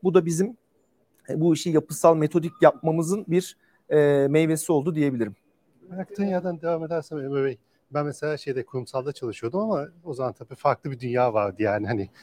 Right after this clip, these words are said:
Speaker 2: iki bin on yediye kadar, iki bin dokuzda, iki bin on yedi arasında. O zaman böyle yeni fikirler, yeni bir şeyler yapmaya çok sıcak bakılmıyordu şeyde.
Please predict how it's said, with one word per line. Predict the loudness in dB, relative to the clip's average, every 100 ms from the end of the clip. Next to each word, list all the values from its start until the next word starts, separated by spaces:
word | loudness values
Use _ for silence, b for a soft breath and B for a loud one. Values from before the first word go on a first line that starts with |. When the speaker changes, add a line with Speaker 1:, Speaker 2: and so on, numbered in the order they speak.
| b
Speaker 2:
iki | -2 4
bin |
on | 6
yediye | 8 6 4
kadar, | 4
iki | 2 0 0
bin | 0
dokuzda, | -2 -2 -4
iki | 2
bin | 4
on | 4
yedi | 6 4
arasında. | 4 4 2 2 B B 4
O |
zaman | 8 8
böyle | 8 8 8 6 4
yeni | 4 4
fikirler, | 2 2 4 8 6
yeni | 6 4 4 4 2 -4
bir | -4
şeyler | 2 6
yapmaya | 8 6 6 4
çok | 2 2
sıcak | 4 4 4
bakılmıyordu | 4 2 4 0 0
şeyde. | -2 -2 0